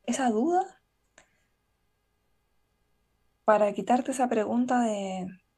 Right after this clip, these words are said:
"¿qué hubiese pasado si lo hubiera hecho? ¿Qué hubiese pasado si me hubiese atrevido?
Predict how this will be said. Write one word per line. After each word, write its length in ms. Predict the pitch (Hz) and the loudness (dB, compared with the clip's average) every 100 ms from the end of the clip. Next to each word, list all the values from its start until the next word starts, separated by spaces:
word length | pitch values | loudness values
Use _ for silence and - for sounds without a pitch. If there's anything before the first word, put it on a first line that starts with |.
| _ _ _ _ _ _ | _ _ _ _ _ _
"¿qué 140 | 233 | 2
hubiese 400 | 247 247 254 269 | 4 4 2 0
pasado 640 | 269 214 - 202 214 254 262 | -2 -6 -2 -2 0 -2 -4
si 480 | - 208 196 190 | -8 -6 -6 -6
lo 140 | 190 196 | -4 -2
hubiera 280 | 196 202 196 | -2 -2 -2
hecho? 420 | 196 196 269 285 _ _ _ _ _ _ _ _ _ _ _ _ _ - | -4 -6 -10 -10 _ _ _ _ _ _ _ _ _ _ _ _ _ -4
¿Qué 120 | 233 | 0
hubiese 280 | 233 247 247 | 2 2 0
pasado 420 | 220 - 233 247 | 0 -2 -2 -2
si 120 | 254 | -2
me 160 | 226 202 | -4 -2
hubiese 300 | 196 226 254 | -4 -4 -4
atrevido? 840 | 247 240 175 170 202 240 320 349 | -4 -4 -4 -2 -2 -2 -2 -8